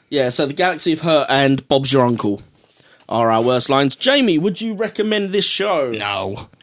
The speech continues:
Speaker 2: No.
Speaker 1: Anything about
Speaker 2: You,
Speaker 1: it that's salvageable?
Speaker 2: you'd, you'd have to be the hardest of hardcore Power Stone fans.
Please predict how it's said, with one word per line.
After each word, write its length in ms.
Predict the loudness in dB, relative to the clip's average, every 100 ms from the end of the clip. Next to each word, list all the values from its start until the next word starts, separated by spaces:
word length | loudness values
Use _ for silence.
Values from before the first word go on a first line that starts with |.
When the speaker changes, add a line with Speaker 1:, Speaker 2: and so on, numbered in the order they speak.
| _ _ _
Speaker 2:
No. 540 | -10 -8 -4 -4 -4 -8 -4 0
Speaker 1:
Anything 460 | 2 2 2 2
about 300 | 4 4 6
Speaker 2:
You, 60 | 4
Speaker 1:
it 40 |
that's 160 | 2 0
salvageable? 480 | 2 4 2 0 0
Speaker 2:
you'd, 260 | -2 -4 -12 -20 -2
you'd 180 | 0 2
have 260 | 0 0 -2
to 80 |
be 240 | 0 2 4
the 140 | 2
hardest 600 | 2 2 4 4 2 2
of 80 | -2
hardcore 920 | -2 -4 -2 -2 -2 -8 -6 -6 -4
Power 260 | -4 -2 -2
Stone 360 | -4 -2 -4
fans. 540 | -4 -6 -6 -8 -12